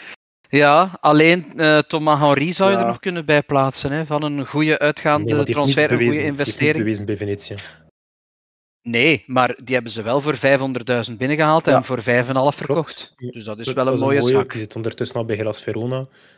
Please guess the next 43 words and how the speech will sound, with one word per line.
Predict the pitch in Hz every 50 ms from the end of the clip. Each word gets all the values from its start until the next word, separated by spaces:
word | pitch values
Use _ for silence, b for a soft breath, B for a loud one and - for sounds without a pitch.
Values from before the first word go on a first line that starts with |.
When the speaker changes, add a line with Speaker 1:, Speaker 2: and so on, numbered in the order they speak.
| b b _
Speaker 3:
Komt | - 113 104
daar | - 107 113
ook | 135 135 -
niet | - 135 127 120 131 - -
heel | - 123 123
Speaker 1:
Ja. | 120 117
Speaker 3:
veel | 117 131 127
meer | 127 123 123
aan | 117 117 120
de | 117
bak, | 110 113 113 - - - _ -
eh, | - 135 127 127
als | 131 127 120
ik | 123
het | - -
juist | - 123 123 123 -
heb. | 127 123 123 _ _ B B B B B B B B B B _ _ -
Maar, | - 131 117 113 113 113 110
eh, | 117 113 110 110 110 110 110 113 - _ _
die | - 127
is | 117 -
ook | 123 -
weer | 147 139 113
voor | 113 110
vijf | 101 123 120 113
miljoen | 117 113 113 110
doorgegaan. | 110 120 135 131 123 127
Dat | 127 117
is | 117
natuurlijk | 110 - 127 120 120 -
zo, | - 127 120 123 -
la-, | 135 139
eh, | 143 151 143 B B B B B B
dat | - 139
is | 131
het | 139 -
voordeel | - - 156 165 160 175 170 151
wel | 151 156 160 165 - -
bij, | - 131 131 127 120
bij | 135 127 123 123
een | 120 120 117 117 117 117 - _ _ _ _
Serie | - - - 147 127 123 117 -
A. | 135 131 147 156 b